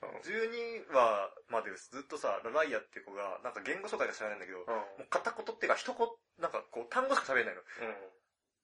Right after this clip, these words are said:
Speaker 2: あの、金魚のことチュチュミっていう名前つけるんだけど、チュチュミ、チュチュミしか、
Speaker 1: うん。
Speaker 2: とかしか言わなかったのに、十三話で急になんか、あの、普通に喋り出してて。
Speaker 1: スラスラ。
Speaker 2: そうそう。あれ？俺ってもしかして、十、あれ？そう、十三見てる時に、あれ、十二話見よ-、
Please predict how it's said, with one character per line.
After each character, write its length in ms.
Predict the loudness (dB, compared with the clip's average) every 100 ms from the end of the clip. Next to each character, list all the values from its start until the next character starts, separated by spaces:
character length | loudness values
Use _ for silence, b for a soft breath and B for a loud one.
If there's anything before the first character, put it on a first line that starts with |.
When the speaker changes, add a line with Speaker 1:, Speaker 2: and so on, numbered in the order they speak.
| -4
Speaker 2:
あ 160 | -4
の、 200 | -4 -10 -12
金 160 | -8 -4
魚 80 | -4
の 60 |
こ 120 | -6
と 40 | -10
チ 120 | -8
ュ 20 |
チ 80 | -8
ュ 40 |
ミ 60 | -8
っ 40 |
て 120 | -10 -8
い 40 |
う 20 |
名 60 | -6
前 140 | -6
つ 80 | -8
け 80 | -8
る 80 | -8
ん 40 |
だ 60 | -10
け 100 | -12
ど、 140 | -12
チ 120 | -12
ュ 40 | -12
チ 60 |
ュ 40 | -8
ミ、 60 |
チ 80 | -6
ュ 40 | -6
チ 60 |
ュ 40 | -6
ミ 60 |
し 60 | -6
か、 140 | -6
Speaker 1:
う 60 | -4
ん。 20 |
Speaker 2:
と 80 | -2
か 120 | -2
し 120 | -4 2
か 140 | 4
言 140 | 4
わ 80 | 4
な 100 | 4
か 120 | 4
っ 60 | 2
た 100 | 0
の 100 | -6
に、 240 | -6 -8 B B -12 -8
十 120 | 0
三 180 | 2 2
話 60 |
で 100 | 0
急 220 | -2 -4
に 300 | -4 -6 -10 -8
な 100 | -8
ん 60 | -4
か、 200 | -6 -6 B B B B _ _
あ 120 | -8 -8
の、 260 | -10 -16 -12
普 140 | -4
通 100 | -2
に 60 | 0
喋 160 | 0
り 60 | 4
出 80 | 2
し 60 |
て 80 | 2
て。 240 | -6 -8 -10
Speaker 1:
ス 120 | -8 -4
ラ 80 |
ス 80 | -2
ラ。 160 | -2 -4 _
Speaker 2:
そ 140 | -14 -12
う 20 |
そ 100 | -2
う。 60 | 4
あ 80 |
れ？ 140 | 4 2 -4 _
俺 180 | 2 4
っ 20 | 2 _ -6
て 60 |
も 120 | -6
し 40 | -6
か 60 |
し 80 | -6
て、 280 | -4 -6 -8 _ _ -12
十、 540 | -4 -2 0 -2 -4 _ -14 -12
あ 60 |
れ？ 80 | -12 _ _ -20 -18
そ 160 | -6 -4
う、 40 |
十 100 | 2
三 120 | 2 2
見 60 |
て 60 | 0
る 100 | -2
時 60 |
に、 120 | -6 -6
あ 80 | -6
れ、 60 |
十 180 | -4 -4
二 100 | 0
話 80 | 0
見 120 |
よ-、 80 | 2